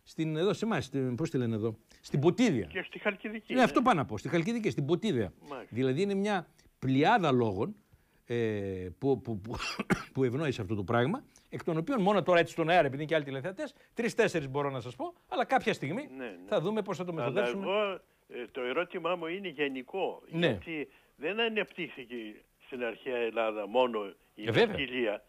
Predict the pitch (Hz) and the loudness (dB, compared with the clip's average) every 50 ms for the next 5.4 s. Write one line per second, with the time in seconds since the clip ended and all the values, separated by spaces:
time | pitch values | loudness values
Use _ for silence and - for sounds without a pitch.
0 | _ _ - - - - - 170 180 190 175 - - 196 180 196 190 180 - 190 | _ _ -20 -20 -14 -6 -4 -2 -2 -2 -4 -4 -6 -8 -8 -8 -10 -10 -6 -4
1 | 185 180 160 - - - - _ _ - 170 170 - - 190 175 185 170 - - | -2 -4 -4 -6 -14 -20 -20 _ _ -8 -8 -8 -6 -6 -4 -2 -2 -4 -2 -8
2 | 180 - - 185 185 185 180 175 170 175 170 - _ - _ - 110 127 143 185 | -10 -10 -6 -4 -2 0 2 2 2 0 -2 -6 _ -20 _ -6 -2 -2 0 4
3 | 254 - - - 170 - 110 - 185 190 185 185 180 196 190 190 185 175 190 190 | 4 6 6 6 4 0 0 2 4 4 4 4 4 2 2 2 2 2 0 0
4 | - 190 185 180 180 180 180 175 139 170 180 180 175 170 175 - 196 180 185 156 | 4 6 6 6 6 4 2 -2 0 2 4 4 4 2 0 -6 -8 -8 -8 -12
5 | _ - 185 190 185 180 175 165 | _ -12 -8 -4 -4 -4 -4 -4